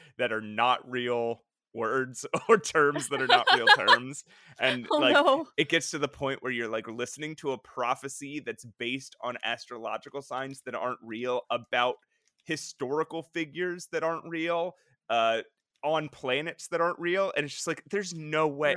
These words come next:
Speaker 1: I
Speaker 2: Right.
Speaker 1: would need a graph to track <laughs> these sentences. I also have been just spending so much time, uh, bopping around the islands of insight, <laughs> solving all the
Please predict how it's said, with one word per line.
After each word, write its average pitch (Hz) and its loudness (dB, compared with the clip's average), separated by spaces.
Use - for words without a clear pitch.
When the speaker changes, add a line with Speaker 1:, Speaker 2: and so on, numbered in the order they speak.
Speaker 1:
I 170 4
Speaker 2:
Right. - -
Speaker 1:
would 175 -4
need 143 -6
a 135 0
graph 107 -6
to 240 -4
track 240 10
<laughs> - 2
these 554 6
sentences. - -8
I 127 -2
also 151 -2
have 131 -4
been 131 -6
just 180 2
spending 165 -2
so 180 -4
much 156 -4
time, 113 0
uh, 104 0
bopping 185 4
around 202 2
the 117 -4
islands 190 0
of 196 -4
insight, 110 -2
<laughs> - -20
solving 170 6
all 180 6
the 131 2